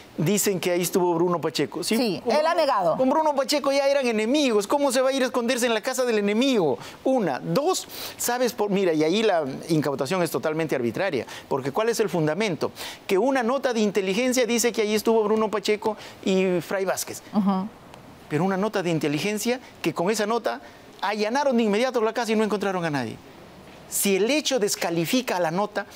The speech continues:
Speaker 1: ¿cómo esa nota te va a servir para que incautes un bien? La verdad que hay una cuota elevada de arbitrariedad que tiene que corregirse, creo yo, porque si no la administración de justicia ya estaría instrumen-, instrumentalizándose.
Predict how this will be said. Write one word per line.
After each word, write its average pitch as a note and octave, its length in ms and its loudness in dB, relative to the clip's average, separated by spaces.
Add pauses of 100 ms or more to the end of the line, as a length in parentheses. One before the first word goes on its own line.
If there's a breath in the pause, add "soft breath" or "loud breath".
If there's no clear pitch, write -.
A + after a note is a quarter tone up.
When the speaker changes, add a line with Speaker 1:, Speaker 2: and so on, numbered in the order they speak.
(220 loud breath)
Speaker 1:
¿cómo A#3+ 240 0
esa A3 160 0
nota G3 300 -4
te - 100 0
va F#3 80 0
a G3 40 -4
servir E3+ 380 0
para E3 200 -2
que D3 100 -6
incautes E3+ 400 -2
un C3 140 0
bien? F#3 360 0 (280 loud breath)
La C#3+ 100 2
verdad E3+ 240 0
que A3+ 120 -2
hay A#3 80 -2
una G3 320 0 (320)
cuota G3+ 340 2
elevada D#3+ 600 0
de F3 120 2
arbitrariedad C3 720 0 (400 loud breath)
que C#3 100 0
tiene F3+ 300 0
que F#3 100 -2
corregirse, D#3+ 560 -2
creo C#3+ 240 2
yo, F#3 160 2
porque C#3 240 -4
si D3 100 0
no D#3+ 120 2
la E3+ 80 2
administración C#3+ 580 0
de D#3+ 100 2
justicia D3 480 -2 (300 loud breath)
ya C#3+ 140 4
estaría E3 520 0
instrumen-, G3 680 0 (180)
instrumentalizándose. D3 1160 -2